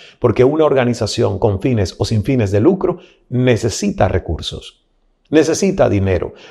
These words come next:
el tuyo o el de tus donantes y accionistas o contribuyentes, pero necesita recursos. Entonces, no, yo hoy todavía no tengo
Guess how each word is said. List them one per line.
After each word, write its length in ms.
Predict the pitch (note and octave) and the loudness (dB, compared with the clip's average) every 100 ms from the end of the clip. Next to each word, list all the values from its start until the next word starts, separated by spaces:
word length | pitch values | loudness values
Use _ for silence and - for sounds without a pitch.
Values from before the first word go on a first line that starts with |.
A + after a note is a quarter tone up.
| - - | -6 4
el 260 | D3 D3 | 4 4
tuyo 460 | G3+ B3 B3+ C#4 C4+ - _ | 4 4 4 2 -2 -12 _
o 100 | D3 | 0
el 80 | C3+ | 4
de 100 | C3 | 2
tus 200 | B2+ A#2+ | 0 0
donantes 560 | A2+ A#2+ C#3+ D#3 D3+ C#3 | 2 2 2 0 -2 -2
y 40 | |
accionistas 840 | B2 B2 A2 C#3 - - - - | -4 -2 0 0 -2 -8 -8 -4
o 80 | B2 | -2
contribuyentes, 800 | A2 - G2+ G2+ A2+ G#2 E2+ - - - | -2 -2 -2 0 2 0 -2 -6 -16 -2
pero 160 | - C3+ | 4 6
necesita 440 | C3+ A#2 B2+ E3 | 4 0 -4 -2
recursos. 720 | E3 D#3+ A3 A3 - - - _ _ _ - | 0 0 -2 -4 -10 -12 -18 _ _ _ -6
Entonces, 760 | C3 B2+ B2+ D#3 D#3 - - _ _ | -2 0 2 4 2 -4 -20 _ _
no, 380 | - B2 G3 G#3+ | -2 0 0 -2
yo 160 | G#2+ C#3 | 2 6
hoy 160 | D3 E3 | 6 2
todavía 540 | - D3 C#3 E3+ D3+ | 0 0 2 2 2
no 220 | C#3+ C#3+ | 2 -2
tengo 760 | - F#3+ G3+ F#3+ G3 G#3 - | 2 2 2 -2 -4 -6 -14